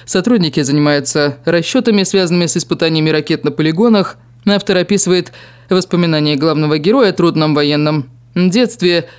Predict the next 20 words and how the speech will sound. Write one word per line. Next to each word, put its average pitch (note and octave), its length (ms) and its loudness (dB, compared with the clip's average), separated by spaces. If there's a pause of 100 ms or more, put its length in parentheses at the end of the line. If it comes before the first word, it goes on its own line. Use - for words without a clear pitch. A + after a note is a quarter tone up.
(140)
переживания A3 420 4
молодого D#3+ 320 0
человека, F#3 500 0
сложные E3+ 360 0
отношения D3+ 560 -2
с - 80 -8
коллегами. F3 720 0 (400)
Повесть F#3+ 260 2
была D3+ 180 0
опубликована D#3+ 580 0
в - 40 -6
тысяча D#3+ 280 -2
девятьсот D3 260 0
шестьдесят D3 240 -2
пятом E3 300 -2
году D#3+ 300 2
в F#3+ 40 2
журнале D3+ 380 0
"Москва" E3+ 420 0
и D#3+ 220 2